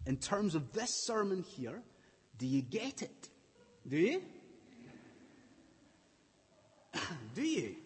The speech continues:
Do you get it? See, we've seen so far that this prohibition in the first verse, haven't we? Don't show favouritism.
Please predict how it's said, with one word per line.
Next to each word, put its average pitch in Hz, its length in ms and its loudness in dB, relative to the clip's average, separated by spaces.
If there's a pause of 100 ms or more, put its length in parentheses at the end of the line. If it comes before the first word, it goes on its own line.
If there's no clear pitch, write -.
(200)
Do 123 100 -10
you 120 180 -4
get 240 320 -2
it? - 300 -12 (1400)
See, 147 160 2
we've 165 160 8
seen - 280 12
so 254 220 4
far 175 300 6
that 143 180 2 (500)
this 202 160 4
prohibition 190 1080 4 (720)
in 180 100 -2
the 156 80 -2
first 170 480 -8 (180)
verse, 123 340 -8 (720)
haven't 160 240 -10
we? 196 200 -8 (340)
Don't 190 280 -4
show 165 300 -8
favouritism. 135 560 -10